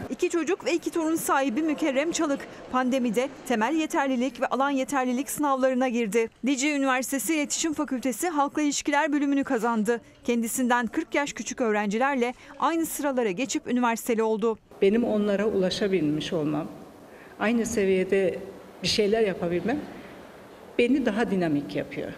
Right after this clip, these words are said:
Speaker 2: Bu sene üçüncü sınıf beşinci dönem olarak geçiyor. Ee, bir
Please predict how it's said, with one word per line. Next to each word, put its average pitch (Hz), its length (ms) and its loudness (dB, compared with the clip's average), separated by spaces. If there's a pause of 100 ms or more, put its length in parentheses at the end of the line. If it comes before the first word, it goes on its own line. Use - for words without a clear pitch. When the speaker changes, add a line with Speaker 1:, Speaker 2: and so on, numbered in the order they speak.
(120)
Speaker 2:
Bu 254 80 2
sene 311 260 2
üçüncü 277 400 2
sınıf 277 300 2
beşinci 254 420 0
dönem 180 320 2 (460)
olarak 156 420 2
geçiyor. 233 460 0 (580)
Ee, 196 500 -2 (200)
bir - 240 -4